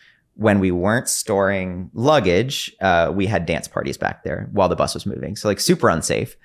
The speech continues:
Um, and we painted the roof of the bus, like, on the inside, we signed our names on it. So it was, like, our personal space.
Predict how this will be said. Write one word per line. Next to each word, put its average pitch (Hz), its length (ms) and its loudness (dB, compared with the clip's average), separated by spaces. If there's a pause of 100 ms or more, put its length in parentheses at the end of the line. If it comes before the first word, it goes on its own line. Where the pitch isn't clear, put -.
(360)
Um, 92 540 2 (840)
and 117 600 6 (240)
we 120 120 4
painted 131 360 4
the 110 100 6
roof 98 580 0
of 92 180 4
the 95 60 0
bus, 101 540 2
like, 90 280 2
on 95 120 -2
the 95 100 -2
inside, 127 380 2
we 95 60 -4
signed 95 260 0
our 87 40 0
names 92 260 -2
on 95 120 2
it. - 80 -4
So - 80 -6
it 107 40 -4
was, 104 60 -4
like, 120 140 2
our 110 160 6
personal 92 840 -2
space. - 500 -4